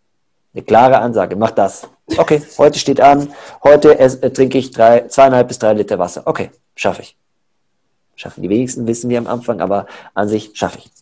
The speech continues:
Und darum geht's. Und da, da arbeite ich gerade was ganz Tolles aus.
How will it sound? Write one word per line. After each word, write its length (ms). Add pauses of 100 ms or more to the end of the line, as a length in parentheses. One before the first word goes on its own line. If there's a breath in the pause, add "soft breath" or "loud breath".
(500)
Und 220
darum 300
geht's. 240
Und 220 (380 loud breath)
da, 260
da 360
arbeite 280
ich 120
gerade 160
was 100
ganz 160
Tolles 240
aus. 380